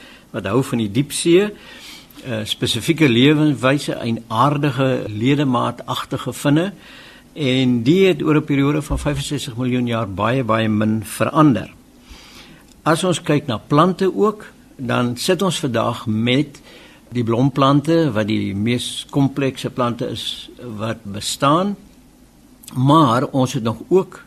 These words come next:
sit ook nog met die sogenaamde gimnosperme wat die dennebome en ander primitiewe plante insluit wat nie uitgesterf het nie. En dan het ons nou heel vroeë plante waarvan ons die fossiele het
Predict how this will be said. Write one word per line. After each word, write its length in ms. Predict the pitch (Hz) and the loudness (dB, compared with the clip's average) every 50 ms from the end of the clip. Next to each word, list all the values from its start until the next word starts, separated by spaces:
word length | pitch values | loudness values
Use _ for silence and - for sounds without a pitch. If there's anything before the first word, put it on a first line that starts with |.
| - - - | -20 -20 -14
sit 320 | 143 - - 143 117 - - | -10 -4 -4 -4 -4 -2 0
ook 220 | 170 196 202 208 - | 2 2 2 2 0
nog 240 | 127 113 110 - | -2 -2 -2 -2
met 360 | 120 113 107 110 113 117 117 - - - - - - - | -2 -2 0 0 -2 -2 -4 -10 -18 -20 -20 -20 -20 -8
die 100 | - 120 | -8 -6
sogenaamde 580 | 110 - 139 131 - - 123 120 113 110 110 104 | -4 -2 -2 -2 -2 -2 -2 0 0 0 0 -2
gimnosperme 1120 | - - 165 190 214 220 208 185 147 - - - 120 107 104 104 98 101 113 135 170 160 - - - - | 0 2 2 4 4 4 2 0 -2 -6 -4 0 0 0 2 0 0 0 0 -2 -4 -4 -10 -16 -10 -6
wat 100 | 104 107 | -4 -4
die 120 | 101 101 90 | -4 -2 -4
dennebome 640 | 98 107 120 143 143 135 135 139 143 147 143 139 139 | -2 0 0 0 0 2 2 2 4 2 2 0 0
en 180 | - 107 104 - | -2 -6 -8 -4
ander 220 | - 127 143 147 | 0 0 0 0
primitiewe 540 | 147 - 131 127 123 110 - 131 123 123 120 | 0 -2 -2 0 -2 0 0 -2 -2 -2 -2
plante 420 | - 127 117 113 107 - 117 110 - | -2 0 0 0 0 -2 -4 -4 -2
insluit 420 | 117 110 101 - - 127 117 131 127 - - - _ - - | -4 -4 -4 -4 -4 -2 -2 -2 -4 -8 -14 -18 _ -6 -2
wat 180 | 113 117 117 107 | 0 0 2 4
nie 180 | 139 190 220 | 2 2 2
uitgesterf 640 | - 139 - - - 113 101 - - 113 104 104 95 107 | 0 -4 -4 -4 -8 -10 -10 -8 -6 -4 -4 -4 -4 -8
het 140 | 110 92 | -10 -6
nie. 160 | 113 127 127 123 | -4 -4 -2 -2
En 60 | 117 | 0
dan 120 | 110 113 123 | 0 2 0
het 160 | 135 123 151 | 0 0 0
ons 160 | 147 143 - | -4 0 0
nou 120 | 147 143 | 2 4
heel 260 | 139 147 170 208 240 214 | 4 4 4 2 2 0
vroeë 320 | - - 151 143 135 123 - 120 | -2 0 2 2 2 0 0 -2
plante 420 | 113 107 107 101 98 120 127 143 - - - - - - - - - - | -2 -2 -2 -2 -2 -4 -4 -4 -6 -14 -20 -18 -18 -18 -20 -20 -12 -2
waarvan 380 | 113 117 117 120 110 120 123 | 2 2 2 2 2 0 -2
ons 240 | 123 120 120 123 - | 0 -2 -2 -4 -4
die 80 | 127 120 | -6 -6
fossiele 540 | - - 113 - - - 214 233 262 247 202 | -6 -8 -6 -4 -2 -2 0 2 4 4 4
het 420 | 127 104 104 110 127 - - - | 4 2 0 0 -2 -4 -8 -14